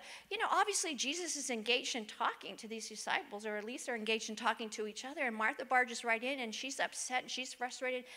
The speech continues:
She said, "Jesus, Mary is sitting here." And I'm sure she had some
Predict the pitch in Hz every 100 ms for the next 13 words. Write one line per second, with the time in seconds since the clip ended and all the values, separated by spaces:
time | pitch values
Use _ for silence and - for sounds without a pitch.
0 | - - 269 302 311 - - 440 494 480
1 | 480 480 - - - - _ _ _ _
2 | _ _ _ - - - - - - 415
3 | 466 480 480 453 453 392 - 415 427 466
4 | 453 440 427 453 466 - - - - -
5 | - - _ _ _ _ - 240 - -
6 | - - 208 214 214 247 - 233 220 220
7 | 220